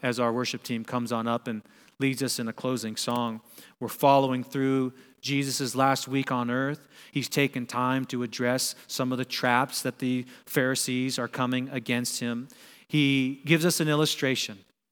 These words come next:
of rejecting Jesus, and he gives us a warning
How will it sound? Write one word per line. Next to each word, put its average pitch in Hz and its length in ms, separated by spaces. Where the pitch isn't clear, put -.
of 127 160
rejecting 139 840
Jesus, 117 720
and 123 140
he 131 100
gives 143 340
us 147 180
a 143 40
warning 123 640